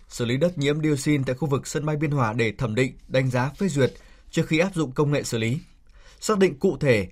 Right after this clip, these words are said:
biện pháp kiểm soát an toàn, giảm thiểu các tác động của dioxin đối với con người trong quá trình thực hiện dự án.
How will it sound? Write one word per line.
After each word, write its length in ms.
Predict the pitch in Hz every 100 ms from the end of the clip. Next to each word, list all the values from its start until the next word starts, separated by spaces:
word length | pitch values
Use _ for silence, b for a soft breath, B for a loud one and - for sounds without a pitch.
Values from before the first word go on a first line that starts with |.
| -
biện 240 | 151 156
pháp 340 | 127 196 220 -
kiểm 220 | - 101
soát 280 | - 220 -
an 140 | 151 135
toàn, 240 | 131 104 90 b -
giảm 240 | 127 127
thiểu 180 | 110 123
các 180 | 180 180
tác 140 | 208
động 180 | 180 147 -
của 160 | 113 135
dioxin 340 | 156 151 160
đối 100 | 139
với 120 | 147
con 180 | 160 170
người 200 | 139 120
trong 200 | - 131
quá 160 | 127 135
trình 160 | 170 120
thực 160 | 127
hiện 120 | 139 120
dự 120 | 120
án. 180 | 113